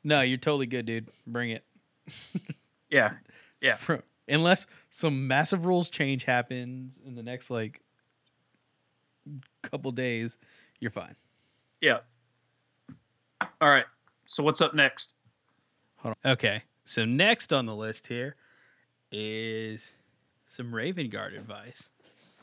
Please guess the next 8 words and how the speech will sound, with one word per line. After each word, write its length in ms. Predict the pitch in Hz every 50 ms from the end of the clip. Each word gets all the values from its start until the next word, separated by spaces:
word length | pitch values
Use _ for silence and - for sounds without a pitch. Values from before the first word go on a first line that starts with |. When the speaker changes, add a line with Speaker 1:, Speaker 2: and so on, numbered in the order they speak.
| _ - - - _ _ _ _ _
Speaker 1:
And 480 | - 110 110 113 113 107 107 110 107 110 - - - _ _ _ _ _ _ _ _ - - - - - - - - - - - _ - - - - _ _ _ _ _
this 140 | - 147 156
is 100 | 156 -
actually 300 | 143 131 131 - - 127
coming 240 | 117 - 127 127 117
from, 440 | - - 117 110 110 104 104 104 - _ _ _ _ _ _ _
I 40 | _
believe, 160 | - 131 123